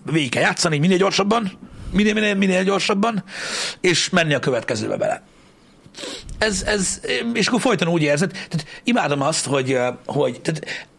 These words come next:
az a baj, hogy ne, kevesen szoktak viszonyítani. De,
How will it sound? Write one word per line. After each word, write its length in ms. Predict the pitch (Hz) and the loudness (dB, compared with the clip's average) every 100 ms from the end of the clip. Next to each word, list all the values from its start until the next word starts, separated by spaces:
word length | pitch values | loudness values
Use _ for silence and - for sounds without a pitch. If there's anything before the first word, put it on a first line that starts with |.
| - - - | -16 -14 -4
az 140 | - 320 | -2 0
a 40 | |
baj, 300 | 208 185 180 | 2 2 0
hogy 460 | 180 - 165 165 175 | -6 -6 -4 0 2
ne, 160 | 208 226 | 2 0
kevesen 400 | 165 220 247 208 | -2 -2 0 0
szoktak 260 | 160 156 143 | 0 -2 0
viszonyítani. 840 | 160 - 139 113 104 107 - - _ _ _ _ _ _ _ _ _ _ - | 0 0 0 -2 -4 -6 -8 -16 _ _ _ _ _ _ _ _ _ _ -4
De, 200 | 151 | -2